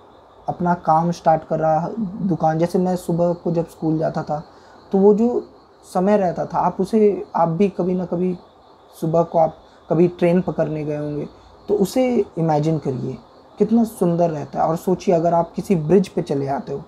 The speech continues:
bridge, यहाँ पे देखिए bridge का एक और भी meaning है, वो मैं end में बताऊँगा। अ, लेकिन bridge से क्या होता है कि आपको शहर का पूरा व्यू मिलता है। आप, आप अगर कलकत्ता का हावड़ा bridge पे खड़े हो जाए,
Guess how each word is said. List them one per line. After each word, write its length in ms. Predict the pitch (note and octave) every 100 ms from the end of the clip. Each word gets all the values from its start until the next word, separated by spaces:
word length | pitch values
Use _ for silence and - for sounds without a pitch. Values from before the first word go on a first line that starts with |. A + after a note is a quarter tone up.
| - - -
bridge, 380 | E3 A#3 A#3 -
यहाँ 260 | F3 E3+ F3+
पे 100 | G3
देखिए 260 | F3 F3+ E3
bridge 400 | D3+ F3 F#3 -
का 440 | - F#3+ F#3+ -
एक 180 | E3+ F3+ - - -
और 240 | D#3 F3+
भी 160 | F3 F#3+
meaning 360 | F3 D#3+ F3+
है, 240 | F3 E3 - - - -
वो 60 | D#3+
मैं 200 | E3 D#3+
end 160 | E3+
में 140 | E3+ D#3
बताऊँगा। 480 | - D3+ D#3+ C#3+ A3 - - - -
अ, 200 | D#3 D#3
लेकिन 380 | D#3 F3 A3 F3
bridge 220 | E3+ G#3+
से 160 | - B3
क्या 160 | A#3
होता 220 | A#3 A3+ A#3+
है 60 |
कि 120 | A#3
आपको 280 | A3+ G#3+ A#3
शहर 360 | A3 F#3+ F#3+ A#3
का 120 | A#3
पूरा 420 | A3+ A3+ A3 A3
व्यू 260 | G#3 D#3+ E3+
मिलता 260 | D#3+ C#3+
है। 60 | D3
आप, 180 | D#3+ -
आप 160 | E3 E3+
अगर 200 | F3 F3+
कलकत्ता 480 | F3+ E3+ E3 E3 F#3
का 100 | F3+
हावड़ा 320 | E3 D#3 F3
bridge 180 | E3+ E3
पे 280 | - - E3 - - -
खड़े 140 | D#3+
हो 120 | D#3 C#3+
जाए, 180 | C#3+